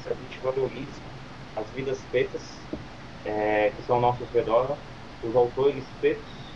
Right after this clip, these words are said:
que estão aí cada vez mais no mercado e que a gente cada vez mais traga todas as outras culturas, tanto afro, tanto, é, oriental, tanto de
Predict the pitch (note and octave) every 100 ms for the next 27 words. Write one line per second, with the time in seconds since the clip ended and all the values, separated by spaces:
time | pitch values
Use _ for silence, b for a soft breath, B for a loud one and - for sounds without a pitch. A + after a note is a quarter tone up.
0 | - - - - B2 - B2 B2 C3+ C3
1 | B2 C3 C3 B2+ B2 B2+ B2 A#2 - B2
2 | B2+ C#3+ - - - - - B2+ C3+ -
3 | D3 C3+ B2+ C#3+ C#3+ C#3 C#3+ - - C#3
4 | - C#3+ - - - C3+ D3 D3 C3+ C#3
5 | - - D3 - C3 G#2 - - - -
6 | - - B2+ A#2+ - G2 - - - -
7 | - - A2 A2+ - - E3 - - -
8 | - - - - B2 A#2+ - - - -
9 | - G#2 G#2 G#2 G#2 G2+ A2 A#2 A#2+ A2
10 | - D3+ C#3 C#3+ C#3 C3 C3+ - C3 C3+